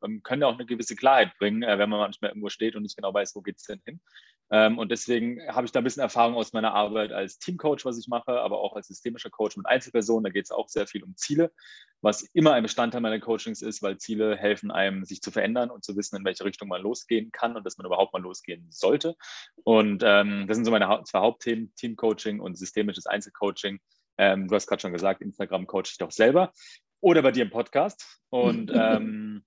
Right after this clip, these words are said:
Speaker 1: dann würde ich sagen, fangen wir mal an, ähm, was für eine Frage wir denn heute mal uns stellen sollen im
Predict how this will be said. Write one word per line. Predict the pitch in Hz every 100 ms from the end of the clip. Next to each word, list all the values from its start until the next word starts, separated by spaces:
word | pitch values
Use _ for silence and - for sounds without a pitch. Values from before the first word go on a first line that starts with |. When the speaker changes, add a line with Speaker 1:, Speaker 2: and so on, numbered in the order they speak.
| _ _ _ _ _ _ -
Speaker 1:
dann | - 113 107 95
würde | 107
ich | 101
sagen, | 113 104 117
fangen | 120
wir | 110
mal | 98 90
an, | 131 208
ähm, | - 117 113 110 117 117 101
was | 107 110 -
für | 113
eine | 107
Frage | - 98 110 127
wir |
denn | 117 120
heute | 117 120 120
mal | 120 117
uns | 127 127
stellen | - 170 110
sollen | 92 87
im | - 87 170